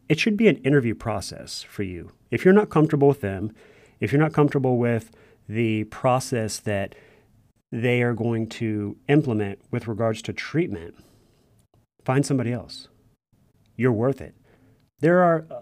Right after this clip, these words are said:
a hundred thousand therapists out there. And I learned that I have to have the right one.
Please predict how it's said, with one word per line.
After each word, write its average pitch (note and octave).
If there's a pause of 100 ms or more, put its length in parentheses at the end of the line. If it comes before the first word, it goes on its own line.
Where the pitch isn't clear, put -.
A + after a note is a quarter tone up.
(300)
a G#2+
hundred D#3
thousand C3+
therapists G2
out F#2
there. - (1400)
And G#2+ (340)
I C#3+
learned G#2 (120)
that G2+ (1300)
I A#2
have B2+
to G#2
have G#2
the G2
right F2+
one. E2+